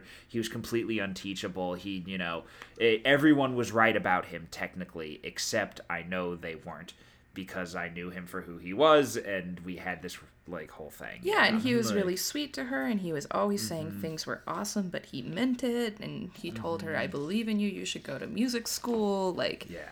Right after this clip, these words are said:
Speaker 2: he's really, really sweet to her, but also she, you know, accurately reports why and how he is bullied, right? Like, there's a
Speaker 1: Yeah.
Speaker 2: scene earlier
Speaker 1: Yeah.
Speaker 2: where she talks about how, you know, when he raises his hand in class,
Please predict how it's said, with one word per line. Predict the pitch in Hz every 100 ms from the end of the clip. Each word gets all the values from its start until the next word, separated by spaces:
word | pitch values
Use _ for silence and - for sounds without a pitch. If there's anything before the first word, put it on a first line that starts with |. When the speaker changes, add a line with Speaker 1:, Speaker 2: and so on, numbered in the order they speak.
| - -
Speaker 2:
he's | 226 208
really, | 190 202 233 277 214
really | 175 170
sweet | - - 202
to | 165
her, | 147 139 131 139 - - - _ -
but | 170 156 -
also | 165 160 - 160 151
she, | 147 - 156 147 - - _ - _
you | - 151
know, | 135 120
accurately | - 151 175 165 151 147 143
reports | - - - 185 143 - - - - - 180 -
why | 139 135 139
and | 143 139
how | 131 123 - 135
he | 64
is | - -
bullied, | 175 160 - - -
right? | - - - - -
Like, | - -
there's | 135 -
a | -
Speaker 1:
Yeah. |
Speaker 2:
scene | - 139 -
earlier | 247 247 226
Speaker 1:
Yeah. | 190
Speaker 2:
where | 160
she | -
talks | - 135 - -
about | 147 139
how, | 139 139 135 139 - - - - - 156
you |
know, | 156
when | 139 147
he | 151
raises | 151 156 147
his | 110 -
hand | 180 190
in | 175
class, | 165 147 143 139